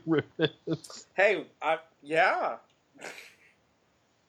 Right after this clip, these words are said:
Speaker 2: That's an interesting theory.
Speaker 1: 'Cause, uh, and that's the thing. I think we mentioned that on the other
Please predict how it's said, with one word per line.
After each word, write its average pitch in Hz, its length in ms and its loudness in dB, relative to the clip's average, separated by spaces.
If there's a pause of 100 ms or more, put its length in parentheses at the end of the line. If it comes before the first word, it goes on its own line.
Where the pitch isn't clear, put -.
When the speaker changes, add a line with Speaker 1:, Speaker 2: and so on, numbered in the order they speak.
(920)
Speaker 2:
That's 156 160 -4
an 151 80 0
interesting 151 380 -6
theory. 156 420 -2
Speaker 1:
'Cause, 180 340 4
uh, 226 220 6
and 220 120 4
that's 254 180 2
the 277 80 0
thing. 240 200 -2
I 190 60 0
think 240 240 -6
we 214 140 -6
mentioned 151 400 -2
that 139 120 0
on 131 60 -2
the 120 260 -4
other 127 460 6